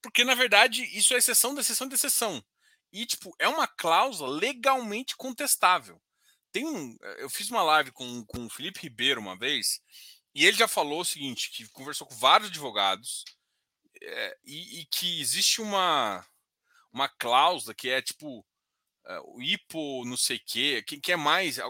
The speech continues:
se alguém for advogado, sabe o que eu tô falando, que você tem uma, uma, uma, uma, uma, você tem, quando você faz um contrato, inclusive,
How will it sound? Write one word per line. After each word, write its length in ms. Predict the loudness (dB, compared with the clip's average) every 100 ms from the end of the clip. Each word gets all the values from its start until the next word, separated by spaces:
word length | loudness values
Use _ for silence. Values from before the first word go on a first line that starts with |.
| -4
se 100 | -2
alguém 240 | 0 -2 -4
for 120 | -4
advogado, 460 | -4 -2 4 4
sabe 260 | 4 2 2
o 40 |
que 60 | 0
eu 40 |
tô 60 | -12
falando, 240 | -12 -12
que 180 | -12 -14 _ _ _ _
você 160 | -6 0
tem 140 | 2
uma, 160 | 2 2 0 -6
uma, 180 | -4 -2
uma, 200 | 0 -2
uma, 260 | -4 -6 -6
uma, 480 | -6 -6 -6 -10 _ -20 -20 _ _ _ _ _
você 100 | -2
tem, 300 | 2 2 0 _ _ _ -4 0
quando 160 | 2
você 60 | 6
faz 180 | 6 6
um 80 |
contrato, 540 | -4 -8 4 8 8 4
inclusive, 500 | -4 -2 -2 -4